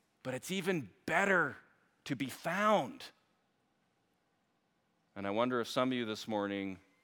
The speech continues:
need to stop hiding behind your seeking. You're constantly seeking and questioning and curious and challenging. You are on your own spiritual journey.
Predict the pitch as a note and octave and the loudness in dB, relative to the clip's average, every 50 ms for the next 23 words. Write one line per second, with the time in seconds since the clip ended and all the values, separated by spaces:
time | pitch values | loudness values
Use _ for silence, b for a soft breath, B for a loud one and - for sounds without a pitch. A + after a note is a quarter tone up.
0 | b b b b b b b b b b b _ _ _ _ G#2 G#2+ A2 F#2+ G#2 | b b b b b b b b b b b _ _ _ _ -6 -6 -4 -4 -6
1 | F#2+ - - - A2+ G#2 G2+ G2+ - - - - A#2 A2 A2+ G2 F#2+ F#2+ F#2 F2 | -8 -8 -4 0 4 4 4 2 0 -4 -4 0 0 0 0 0 -2 -6 -6 -8
2 | F#2+ F2+ - - G2+ G2 F#2+ F#2 F2 F2+ F2 F2 - - - A2 G2 - - - | -10 -12 -10 -10 -8 -8 -8 -8 -10 -12 -10 -8 -10 -10 -10 -10 -14 -14 -18 -20
3 | E2 D#2+ D2+ - _ _ _ _ _ _ _ _ _ _ _ _ _ _ _ _ | -20 -20 -20 -20 _ _ _ _ _ _ _ _ _ _ _ _ _ _ _ _
4 | _ _ _ _ _ _ _ _ _ _ _ _ _ _ _ _ _ _ _ _ | _ _ _ _ _ _ _ _ _ _ _ _ _ _ _ _ _ _ _ _
5 | _ _ _ - F#2+ - - A#2 A#2 C3 - - D3 C3+ B2+ A#2 - - C3 B2 | _ _ _ -16 -14 -8 -4 -2 -2 -2 -2 -4 -4 -4 -4 -4 -2 -2 -4 -2
6 | - - B2 B2 B2+ B2+ A2+ - A#2+ A#2+ A#2 - - B2 A2+ A#2 A#2 A#2 A#2 A#2 | -2 -4 -4 -2 -2 -4 -2 0 0 0 0 -2 -4 -4 -2 -2 -2 -2 -4 -4
7 | A2 - B2+ A#2+ A#2+ A#2 A#2 A#2 - - A#2+ A2+ - - A#2 A2+ A2+ A2+ A#2 A2 | -4 -4 -2 -2 0 0 -2 -4 -4 -6 -6 -6 -2 0 0 2 2 2 0 -2
8 | G2+ A2+ A2 G#2+ A2+ A#2 A#2 A#2 A2+ A2+ B2 B2+ C3 C3 C3 B2+ B2 C3 B2 A#2+ | -4 -6 -6 -4 -4 0 2 2 2 4 4 4 4 4 2 0 0 0 0 0
9 | A#2+ A#2 - - - B2+ A#2 A#2 A2+ - - G#2+ G2 F#2+ A#2 B2 C3 C#3 C#3+ D3 | -2 -2 -4 -4 -2 -2 -2 -2 -2 -4 -6 -6 -6 -4 -2 0 0 2 2 2
10 | C#3+ C#3 | 0 0